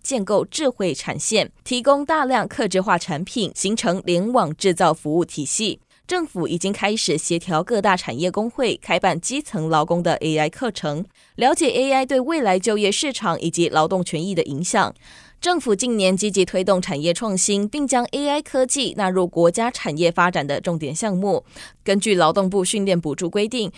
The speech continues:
如果对员工举办一天A I教育训练，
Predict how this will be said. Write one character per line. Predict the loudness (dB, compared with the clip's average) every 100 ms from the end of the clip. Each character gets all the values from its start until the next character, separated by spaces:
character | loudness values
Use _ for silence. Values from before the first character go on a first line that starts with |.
| -8
如 | -4 2
果 | 4
对 | 6 6
员 | 4 2
工 | 2 2
举 | 0 -2
办 | -2 -2
一 | -6 -12
天 | -6 -4 -4
A | -4 -2
I | 0
教 | 0 0
育 | 0
训 | -2 -2 0
练， | 2 0